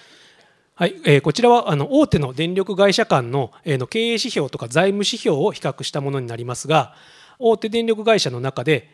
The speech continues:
自己資本比率が高く、あの、財務健全性が高いこと、こちらが特徴でございまして、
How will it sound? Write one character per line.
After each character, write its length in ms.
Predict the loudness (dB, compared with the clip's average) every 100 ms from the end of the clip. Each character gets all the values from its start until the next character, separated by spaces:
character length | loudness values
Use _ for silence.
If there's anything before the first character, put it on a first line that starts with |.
| _
自 100 | 0
己 140 | 2
資 140 | 2 2
本 180 | 4 2
比 140 | 2
率 200 | 0 0
が 120 | -4
高 340 | -4 -6 -4 0
く、 220 | 0 0
あ 60 |
の、 100 | -4
財 240 | 0 2 2
務 180 | -2 -6 -4
健 180 | -2 2
全 140 | 0
性 80 | 0
が 80 | -2
高 240 | 0 0
い 40 | -2
こ 120 | -6
と、 180 | -14 _ _ _ _
こ 100 | -6
ち 120 | 2
ら 100 | 4
が 100 | 4
特 220 | 2 -2
徴 180 | 0 2
で 140 | 2
ご 180 | 0 -2
ざ 100 | 0
い 60 | 0
ま 100 | -2
し 60 |
て、 260 | 2 2